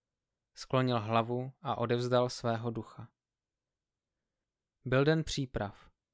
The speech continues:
Aby těla nezůstala na kříži přes sobotu, neboť v tom dni byla Veliká sobota, Židé prosili Piláta, aby byly nohy těch ukřižovaných zlámány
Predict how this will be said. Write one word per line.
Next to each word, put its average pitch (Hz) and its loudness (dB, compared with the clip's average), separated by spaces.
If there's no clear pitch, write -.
Aby 139 2
těla 196 6
nezůstala 143 2
na 127 0
kříži 160 -2
přes - -2
sobotu, 120 -2
neboť 120 4
v - -16
tom 113 2
dni 127 2
byla 113 2
Veliká 117 2
sobota, 139 -2
Židé 147 6
prosili 180 0
Piláta, 120 0
aby 139 2
byly 170 6
nohy 139 4
těch - 0
ukřižovaných 151 2
zlámány 123 2